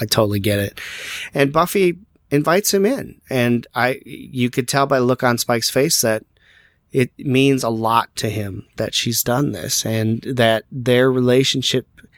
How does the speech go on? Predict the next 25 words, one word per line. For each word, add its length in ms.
has 240
come 320
a 100
long 480
ways 560
since 420
even 440
just 240
a 60
few 440
episodes 560
back, 520
right? 260
It 160
w-, 240
once 300
she 200
found 260
out 140
that 80
he 140
was 120
trying 340
to 280
get 380